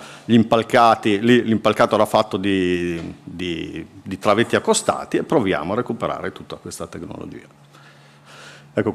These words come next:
qui si vede bene il rapporto col terreno e,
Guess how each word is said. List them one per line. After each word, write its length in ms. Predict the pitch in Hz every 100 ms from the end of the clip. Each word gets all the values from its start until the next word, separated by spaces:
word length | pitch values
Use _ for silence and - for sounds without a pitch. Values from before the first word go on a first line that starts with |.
| -
qui 120 | - 104
si 120 | 110
vede 200 | 107 185
bene 280 | 110 92 110
il 40 |
rapporto 480 | 92 - 98 82 90
col 180 | 90 87
terreno 800 | 196 131 71 92 160 233 - _ _ _ _ _ _ _ _ _ _ _ _ _ _ _ _ _ _ _
e, 220 | 226 214